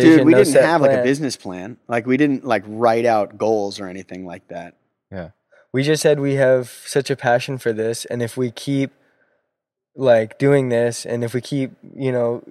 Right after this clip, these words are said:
Speaker 1: as Shelby said, Instagram was getting popular.
Speaker 3: Yeah.
Speaker 1: If we keep posting this, I guess more and more people will just keep looking at it, and
Speaker 3: Yeah.
Speaker 1: then I don't, there was no set plan. We
Speaker 3: But
Speaker 1: just
Speaker 3: what
Speaker 1: knew
Speaker 3: did, like, what did, like, success look to you back then, and has it changed since then?
Speaker 2: Mm, I knew that I had,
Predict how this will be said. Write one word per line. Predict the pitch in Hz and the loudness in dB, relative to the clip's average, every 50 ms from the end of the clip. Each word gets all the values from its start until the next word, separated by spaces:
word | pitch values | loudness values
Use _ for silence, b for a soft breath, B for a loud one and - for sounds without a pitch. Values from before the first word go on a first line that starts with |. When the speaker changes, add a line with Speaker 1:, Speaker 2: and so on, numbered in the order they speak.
| - - - | -16 -10 -8
Speaker 1:
as | 123 123 120 | -6 -6 -4
Shelby | - 131 123 127 | -4 -4 -4 -4
said, | 123 - 120 | -4 -4 -2
Instagram | 120 120 123 - - 127 123 117 117 | -2 -4 -6 -4 -2 -2 -2 -2 -2
was | 113 110 | -4 -6
getting | - 120 113 110 | -4 -4 -6 -4
popular. | - 110 110 107 - - 113 110 110 104 - | -2 -2 -4 -4 -4 -6 -6 -4 -4 -6 -6
Speaker 3:
Yeah. | - 107 92 | -6 -6 -6
Speaker 1:
If | - | -4
we | 135 | -4
keep | - 180 175 - | -2 -2 -2 0
posting | - 143 139 151 - - 151 135 131 | 4 4 4 4 4 0 -2 -2 0
this, | 123 120 120 120 - - - _ _ _ _ _ _ _ _ _ _ _ _ - | 0 0 0 0 -4 -8 -18 _ _ _ _ _ _ _ _ _ _ _ _ -10
I | - 117 | -6 0
guess | 127 135 139 135 - | 2 2 2 2 2
more | 143 131 131 | 2 2 2
and | 131 127 | 4 2
more | 127 120 117 | 2 0 0
people | - 131 127 - 131 123 | -2 -4 -4 -2 0 0
will | 117 113 | 0 0
just | 113 120 117 110 - - | -2 -4 -6 -8 -8 -12
keep | - - 127 113 107 - _ | -10 -8 -8 -8 -10 -12 _
looking | - 113 120 120 - 139 120 113 | -6 -4 -4 -4 -2 -4 -4 -2
at | 107 104 104 110 | -2 -2 -2 -2
it, | 110 110 - 104 | -4 -4 -6 -6
and | 110 110 110 | -8 -6 -4
Speaker 3:
Yeah. | 113 101 85 | -4 -4 -4
Speaker 1:
then | 110 107 - - | -4 -6 -2 2
I | 120 127 | 2 4
don't, | 135 151 - 131 143 | 6 4 4 4 6
there | 151 151 | 6 6
was | 160 156 | 6 8
no | 165 170 165 | 6 4 4
set | 156 - - 151 - - | 4 6 6 6 6 6
plan. | - 123 117 113 107 | 4 0 0 0 0
We | 110 117 | 0 2
Speaker 3:
But | 151 | 2
Speaker 1:
just | 151 147 | 4 4
Speaker 3:
what | 147 | 4
Speaker 1:
knew | 143 - 196 | 6 4 4
Speaker 3:
did, | 135 151 | 4 4
like, | 135 123 113 104 - - - | 4 4 2 2 -2 -6 -12
what | - 113 107 113 110 | -6 -2 -2 -2 0
did, | 127 127 120 | 0 0 0
like, | 117 110 - | 0 0 -2
success | - - 107 - - - - 95 90 90 - - | -2 -8 -12 -12 -12 -8 -4 -4 -4 -4 -4 -6
look | 95 92 90 - | -8 -8 -8 -8
to | - 104 | -10 -8
you | 90 | -4
back | 90 90 87 - - | -2 -2 -2 -2 -4
then, | 90 85 | -6 -6
and | 90 92 | -6 -8
has | - 98 101 95 | -8 -8 -8 -8
it | 101 - | -8 -12
changed | - - 92 95 92 90 - | -12 -12 -10 -10 -10 -10 -12
since | 90 80 - | -14 -16 -14
then? | - 85 82 85 87 _ _ _ _ _ _ - | -14 -14 -14 -14 -16 _ _ _ _ _ _ -14
Speaker 2:
Mm, | 123 120 123 123 120 120 131 127 b b b b b b b b b b _ _ _ - | -12 -10 -8 -6 -6 -8 -8 -12 b b b b b b b b b b _ _ _ -4
I | - 143 160 | -2 0 2
knew | 170 175 185 208 | 2 2 2 2
that | 196 214 202 | 2 4 4
I | 190 | 4
had, | 175 175 170 156 156 156 151 151 147 - | 4 4 4 6 6 6 4 0 -6 -16